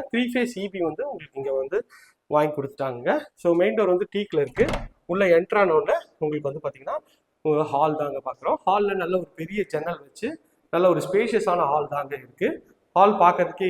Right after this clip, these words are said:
எவ்வளவு ஒரு பிரீமியமா இருக்கு பாருங்க இந்த ஹாலு. So டி வி யூனிட் பண்ணியிருக்கோம். மேல வந்து ஃபேனு, லைட்டு எல்லா ஃபிட்டிங்கும் வந்து உங்களுக்கு வந்து போட்டு கொடுத்துருக்கோங்க.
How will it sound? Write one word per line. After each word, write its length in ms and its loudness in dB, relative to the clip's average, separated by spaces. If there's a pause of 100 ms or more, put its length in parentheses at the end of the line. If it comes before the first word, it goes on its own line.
எவ்வளவு 260 2
ஒரு 120 0 (400)
பிரீமியமா 460 4
இருக்கு 220 -4
பாருங்க 220 -20
இந்த 200 -12
ஹாலு. 260 -8 (480)
So 160 0
டி 140 -2
வி 160 0
யூனிட் 260 2
பண்ணியிருக்கோம். 420 -6 (160)
மேல 220 0
வந்து 260 -8 (500)
ஃபேனு, 360 4 (160)
லைட்டு 320 -2 (220)
எல்லா 140 4
ஃபிட்டிங்கும் 460 -6
வந்து 160 -10 (420)
உங்களுக்கு 220 -4
வந்து 140 -4
போட்டு 240 -4
கொடுத்துருக்கோங்க. 440 -10